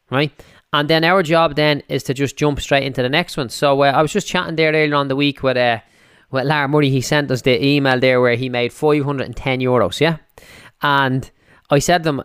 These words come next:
it was his first plus five hundred day. I said, "Lar, you do know that of all the thousands of euros or millions of euros you may make in your life, that's the most important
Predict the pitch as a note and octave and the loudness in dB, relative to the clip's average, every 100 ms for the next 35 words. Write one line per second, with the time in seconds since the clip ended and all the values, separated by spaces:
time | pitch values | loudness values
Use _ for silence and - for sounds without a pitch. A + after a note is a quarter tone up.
0 | C#3+ C3 D3 C#3+ C#3+ - F3 D#3 - E3 | -6 -2 2 2 0 2 2 2 0 -2
1 | - D#3 C#3+ C#3 A#2+ A2+ E3 B2 - - | 2 0 2 0 0 2 0 0 -10 -20
2 | - - C3+ D#3+ D3+ D#3+ D#3+ - _ D#3 | -18 -4 0 0 2 4 2 0 _ -2
3 | C#3+ E3 F#3 F3 E3+ D#3+ C#3+ - A#2+ - | 2 4 4 4 2 2 0 -2 -6 -6
4 | - D3 D#3 E3 E3 E3 D#3+ C#3+ - - | 0 4 6 6 6 6 4 0 -4 0
5 | C#3+ C#3+ C3+ C3 A#2 C3 C3 B2+ A#2+ A#2+ | 2 2 2 -2 2 4 6 4 2 0
6 | C3+ D3 D3 C3 B2+ B2+ B2 A#2 B2 B2 | -2 -4 -4 -6 -4 -2 -4 -6 -4 -2
7 | B2 B2 B2+ B2+ A#2+ A#2 A#2 - - B2+ | 0 -2 -2 -4 -2 0 0 -4 -4 -4
8 | - - C#3 C3 B2 B2+ - C3+ B2+ A2+ | -4 -8 -4 -4 -6 -8 -4 0 0 -2